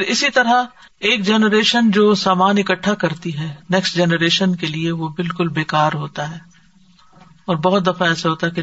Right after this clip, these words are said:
جب بوڑھے ماں باپ فوت ہو جاتے ہیں تو سب کچھ گھر سے اٹھوا کے پھینکوا دیا جاتا ہے، چیریٹیبل اداروں کو دے دیا جاتا ہے،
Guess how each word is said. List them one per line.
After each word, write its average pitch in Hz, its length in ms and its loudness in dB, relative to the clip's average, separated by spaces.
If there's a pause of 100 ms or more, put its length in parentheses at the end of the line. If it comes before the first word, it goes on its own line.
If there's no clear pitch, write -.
جب 170 160 0
بوڑھے 185 220 4
ماں 170 180 2
باپ 165 280 0
فوت 180 260 0
ہو 175 60 2
جاتے 151 300 -4
ہیں 180 100 -6 (960)
تو 180 80 -4
سب 196 280 -2
کچھ 190 260 -2
گھر 160 160 -2
سے 190 180 -4 (340)
اٹھوا 165 440 0 (100)
کے 170 180 -2 (1000)
پھینکوا 175 420 0
دیا 180 180 2
جاتا 160 420 -4
ہے، 156 120 -4 (520)
چیریٹیبل 170 540 0
اداروں 156 360 2
کو 170 100 -8
دے 147 180 -6
دیا 156 260 -4
جاتا 147 360 -4
ہے، 151 120 -8